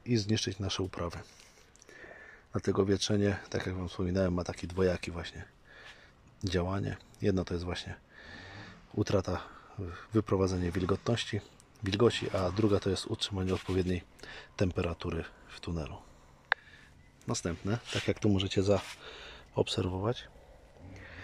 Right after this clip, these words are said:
to jest, y, usuwanie pomału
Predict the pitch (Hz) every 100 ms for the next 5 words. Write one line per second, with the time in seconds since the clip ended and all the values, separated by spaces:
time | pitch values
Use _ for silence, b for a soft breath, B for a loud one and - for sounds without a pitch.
0 | B B B B B - 98 92 - -
1 | B B B B B - 98 98 92 -
2 | - - 110 - 95 107 107 107 - 87
3 | 92 92 92